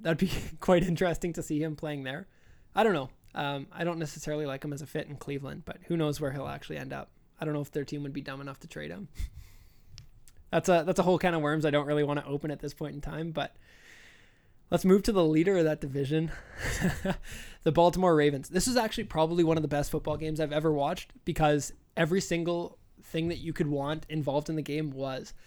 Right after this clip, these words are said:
Like, the weather was a factor, which is, you, you wanna see how good teams are in different elements as well. Um, I mean, maybe you don't, but especially for two running teams, to have rain involved was, was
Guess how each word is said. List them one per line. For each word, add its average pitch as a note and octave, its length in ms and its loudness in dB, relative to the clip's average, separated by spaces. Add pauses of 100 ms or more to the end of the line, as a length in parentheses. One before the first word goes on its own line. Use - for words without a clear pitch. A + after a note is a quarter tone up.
(200)
Like, - 320 -2 (100)
the F3+ 120 0
weather D#3+ 400 4
was D#3 440 0
a - 80 -8
factor, D#3+ 600 0
which D#3+ 220 0
is, - 340 -4 (520)
you, F#3 240 0
you F3+ 140 0
wanna D#3+ 300 2
see F3 440 -4 (280)
how E3 200 2
good D#3 260 2
teams E3 280 0
are D3+ 160 2
in D#3 80 0
different D3 240 -2
elements D3 380 -4
as C#3 120 -6
well. D3 320 -8 (520)
Um, C3+ 340 -6 (140)
I E3+ 100 2
mean, F#3 180 4
maybe E3 220 4
you D#3+ 120 2
don't, D3 380 -4
but - 320 -6
especially F3 320 2
for E3 100 -2
two F3+ 220 4
running D#3 260 4
teams, F#3 260 -2
to - 80 -4
have C#3+ 420 0 (120)
rain D3 260 0
involved D3+ 440 2
was, C3+ 320 -4 (120)
was - 140 -12